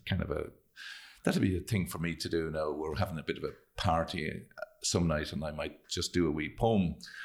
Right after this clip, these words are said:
And rather than write it down, I, I was working for myself at the time, and, and so I was going around and I was making it up in my head, and,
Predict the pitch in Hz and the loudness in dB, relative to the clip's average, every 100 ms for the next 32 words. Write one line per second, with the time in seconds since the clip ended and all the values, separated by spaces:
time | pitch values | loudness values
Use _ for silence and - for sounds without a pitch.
0 | - 107 104 156 160 120 101 90 - _ | 0 4 6 6 4 6 6 4 -2 _
1 | _ _ - - 98 101 101 98 73 95 | _ _ -6 0 6 8 8 4 2 6
2 | 98 85 78 76 - 85 85 - - _ | 6 4 2 -2 -2 -2 -2 -6 -12 _
3 | _ _ - 95 90 120 117 104 87 - | _ _ 2 4 6 4 4 0 0 4
4 | 101 - - - 82 76 69 71 - 78 | 4 2 -4 -4 -2 -2 -4 -6 -6 -4
5 | 76 73 - - 104 90 85 87 - 95 | -4 -6 -4 0 6 6 6 2 0 4
6 | 98 104 98 87 - - - - - 101 | 4 4 2 0 -4 -14 -20 -20 0 4
7 | 87 - - _ - 95 - - 76 98 | 4 2 -12 _ -2 0 0 0 0 2
8 | 107 104 98 90 82 80 78 101 80 85 | 4 6 4 4 0 2 2 2 0 -2
9 | 80 80 80 78 78 | -2 -2 -4 -6 -6